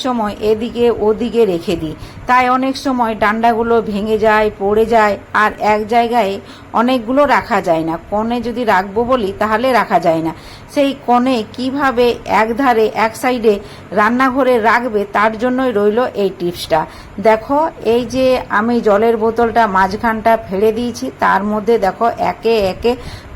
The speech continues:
জ-, কাপগুলো এর মধ্যে ভরে দিচ্ছি। এইভাবে তোমরা ভরে নেবে, তাহলে দেখবে এক জায়গাতে অনেকগুলো কাপ তোমাদের দাঁড়িয়ে থেকে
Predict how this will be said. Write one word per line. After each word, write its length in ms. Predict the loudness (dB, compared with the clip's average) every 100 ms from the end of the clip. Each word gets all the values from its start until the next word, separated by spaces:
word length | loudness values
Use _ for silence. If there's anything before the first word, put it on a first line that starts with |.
| -10
জ-, 140 | -10 -12 -14 -2
কাপগুলো 520 | 2 2 0 -2 0 0 0 -2
এর 100 | 0 0
মধ্যে 280 | -4 -2 -4 -4 -14 -20 -14 -4
ভরে 260 | 2 2 2
দিচ্ছি। 360 | 0 -4 -6 -8 -8 -12 -20 -20 -20 -20 -20 -20 -20 -18 -18 -18 -20 -20 -8 0
এইভাবে 300 | 2 4 2 2
তোমরা 220 | 2 2 2 0
ভরে 220 | 0 0 0
নেবে, 160 | -2 -4 -2
তাহলে 220 | 0 0 0
দেখবে 320 | -2 -2 -2 -2 -2 -2 0
এক 80 | 0 -2 0
জায়গাতে 440 | 0 2 0 0 -2 -2
অনেকগুলো 480 | 0 0 -4 -2 -2 -2 0
কাপ 240 | 2 4 2 -2
তোমাদের 400 | -4 -2 0 -2 -2
দাঁড়িয়ে 400 | 0 0 0 -2 -4
থেকে 240 | -6 -6